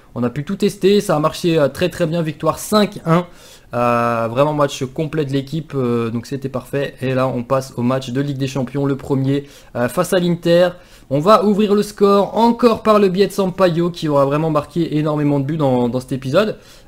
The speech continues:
Euh, il a de la chance cette fois-ci, hein, c'est Roldan qui fait le bon appel, qui, qui se retrouve face au gardien, qui arrive à frapper, c'est repoussé par le gardien, on a la chance que ça revienne vers Sampaio qui est tout seul au deuxième poteau, et du coup, euh, bah, du coup voilà, ça fait un zéro,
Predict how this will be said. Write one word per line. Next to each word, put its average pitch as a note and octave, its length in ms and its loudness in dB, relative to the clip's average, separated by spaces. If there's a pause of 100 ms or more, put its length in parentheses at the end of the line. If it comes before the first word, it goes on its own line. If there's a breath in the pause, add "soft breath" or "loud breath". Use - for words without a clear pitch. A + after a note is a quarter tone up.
Euh, B2 300 0
il E3 80 2
a G3+ 40 6
de F#3 60 0
la G3+ 80 2
chance F#3+ 220 0
cette F3 140 -2
fois-ci, E3 300 -2
hein, E3 120 0
c'est D#3+ 100 -4
Roldan C#3+ 360 0
qui C3+ 120 -6
fait C#3+ 140 -2
le C3+ 80 2
bon C3+ 180 2
appel, C#3 480 2
qui, B2+ 340 -2 (360 loud breath)
qui C3 100 -16
se - 60 -14
retrouve D#3 260 -4
face F3 220 -2
au E3+ 40 0
gardien, E3 400 2
qui F3+ 120 0
arrive D#3+ 160 4
à D#3+ 80 4
frapper, F3+ 580 4
c'est F3 160 -2
repoussé D#3 360 -2
par D3+ 120 2
le C#3+ 60 2
gardien, C3+ 280 2
on D3+ 80 0
a C#3 60 2
la B2+ 100 0
chance C#3+ 280 -6
que C3+ 80 -8
ça C3 140 -2
revienne C3 200 0
vers B2+ 140 -4
Sampaio C3 500 -2
qui C3 140 -6
est A#2+ 40 -6
tout C3 120 -10
seul C3 200 -2
au B2+ 60 -2
deuxième B2 260 -2
poteau, B2 420 -4 (380 loud breath)
et A#2 120 -6
du A#2 140 -8
coup, B2+ 260 -4
euh, G#2+ 440 -4
bah, G2+ 120 -12
du A2 120 -10
coup B2 120 -10
voilà, C3 180 -4
ça C#3+ 160 -10
fait B2 140 -8
un A#2+ 100 -4
zéro, A#2 480 -4